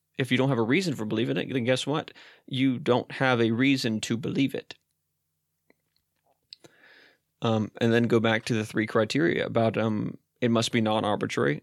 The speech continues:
must be internally consistent, and it must provide the preconditions of intelligibility. Now let's go to the second group,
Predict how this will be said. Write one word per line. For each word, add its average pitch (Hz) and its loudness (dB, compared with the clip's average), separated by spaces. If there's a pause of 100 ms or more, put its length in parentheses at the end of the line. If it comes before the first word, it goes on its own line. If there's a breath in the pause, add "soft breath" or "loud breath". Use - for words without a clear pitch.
must 120 -2
be - -6
internally 143 0
consistent, - -6 (360 soft breath)
and 117 2
it 113 2
must 113 0
provide 120 2
the 117 0
preconditions 113 -2
of 113 -4
intelligibility. 117 -2 (1600)
Now 120 4
let's 113 0
go 120 0
to 110 -2
the 123 -2
second 135 2
group, - -4